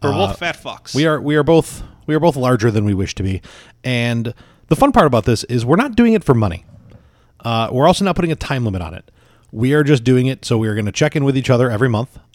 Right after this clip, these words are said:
Speaker 2: on a weigh-in and just say, "Hey, how you doing?" "Well, I gained three pounds this month." And then we're gonna insult the crap out of each other
Speaker 1: Yep.
Speaker 2: until we basically abuse one another into
Speaker 1: Submission.
Speaker 2: submission and getting healthier, thinner, and fitter.
Speaker 1: Yes.
Speaker 2: Uh,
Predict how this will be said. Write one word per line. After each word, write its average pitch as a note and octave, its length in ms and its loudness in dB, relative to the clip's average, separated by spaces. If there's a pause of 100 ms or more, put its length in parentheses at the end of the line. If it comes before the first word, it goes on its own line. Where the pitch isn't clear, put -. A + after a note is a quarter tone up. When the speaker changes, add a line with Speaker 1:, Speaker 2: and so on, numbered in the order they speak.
Speaker 2:
on G#2+ 140 -4
a B2 60 0
weigh-in G#2+ 380 -4 (320)
and A2 140 -2
just A2 180 -2
say, G#2 520 -4 (400)
"Hey, A3 280 0 (180)
how C3 100 -6
you C#3+ 120 -2
doing?" A#2 320 0 (160)
"Well, B3 140 -2
I A#3 80 0
gained F#3 220 0
three C#3 120 0
pounds G#2+ 240 0
this F#2 120 -6
month." F2+ 340 -8
And A#2 140 -4
then A#2 80 -2
we're A#2 80 -4
gonna A#2+ 140 2
insult A#2+ 300 -2
the D3 60 -10
crap E3 280 -2
out G#2+ 100 -4
of F#2+ 80 -6
each F#2+ 120 -6
other G2 260 -6 (120)
Speaker 1:
Yep. C#3+ 140 -8
Speaker 2:
until G#2+ 260 0
we G#2+ 260 -2 (540)
basically A3 420 0
abuse D3+ 300 4
one C3 120 2
another B2 240 0
into G#2+ 460 -2 (480)
Speaker 1:
Submission. A#2+ 540 -14
Speaker 2:
submission A#2+ 440 0
and A#2+ 240 -4
getting G2+ 380 -4 (120)
healthier, G#2 540 -6
thinner, F#2+ 400 -10
and G2 160 -10
fitter. A#2 260 -2 (280)
Speaker 1:
Yes. - 360 -12
Speaker 2:
Uh, G#2+ 300 -4